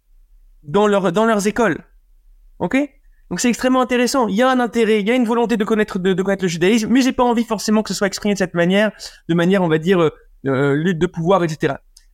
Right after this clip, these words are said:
Lorsqu'on écoute les gens sur du format long,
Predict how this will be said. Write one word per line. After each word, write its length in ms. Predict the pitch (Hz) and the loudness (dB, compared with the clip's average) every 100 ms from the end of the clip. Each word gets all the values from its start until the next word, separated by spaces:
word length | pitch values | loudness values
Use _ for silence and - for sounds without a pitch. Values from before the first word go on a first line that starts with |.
| _ 139 | _ -2
Lorsqu'on 380 | 190 196 196 | -2 0 0
écoute 240 | 226 240 190 | 0 -2 -2
les 160 | 185 | 0
gens 200 | 170 190 | 2 0
sur 180 | 165 147 | 0 -6
du 120 | 135 | -8
format 380 | 131 196 175 139 | -4 -2 0 2
long, 320 | 135 160 202 | 2 2 0